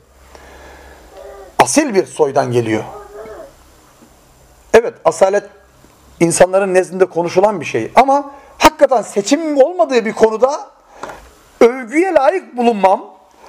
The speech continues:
yahut da yerilmem aslında çok tuhaf duran bir şey.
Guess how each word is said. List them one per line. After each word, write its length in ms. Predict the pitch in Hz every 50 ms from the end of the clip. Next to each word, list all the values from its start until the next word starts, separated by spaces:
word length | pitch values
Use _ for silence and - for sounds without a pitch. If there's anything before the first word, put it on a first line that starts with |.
| - - -
yahut 360 | 196 233 277 330 - - -
da 260 | 220 170 - - - - 220 196 160
yerilmem 540 | 170 196 220 262 294 294 311 320 311 320 320 320 - - _ _ - - - -
aslında 600 | 226 233 233 - 285 277 277 277 269 285 - - - _ _ _ _ _ _ _ _ _
çok 280 | - - 330 320 - -
tuhaf 340 | 180 175 196 277 294 226
duran 300 | - 214 185 160 135 120
bir 40 | 117
şey. 220 | 117 - 104 95